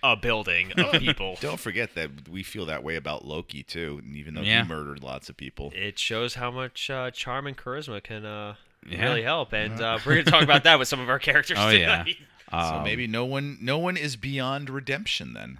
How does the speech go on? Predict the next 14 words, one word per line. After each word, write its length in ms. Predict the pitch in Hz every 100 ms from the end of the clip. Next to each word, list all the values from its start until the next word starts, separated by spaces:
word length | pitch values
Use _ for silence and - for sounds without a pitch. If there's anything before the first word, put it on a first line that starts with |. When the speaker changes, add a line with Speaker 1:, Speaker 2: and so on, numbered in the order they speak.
| -
Speaker 2:
Yeah. 220 | 107 131 - _ _ _ _ _ _ _ _
Speaker 1:
Except 240 | - 104 98
for 60 |
John 220 | 95 92
Walker, 260 | 90 82 80
if 100 | 78
you 80 | 76
ask 140 | 78
Ron. 60 | -
Speaker 3:
Except 180 | 98 -
for 60 |
John 200 | 76 71 65
Walker. 320 | 120 113 120 120
Speaker 2:
<laughs> 340 | - 110 120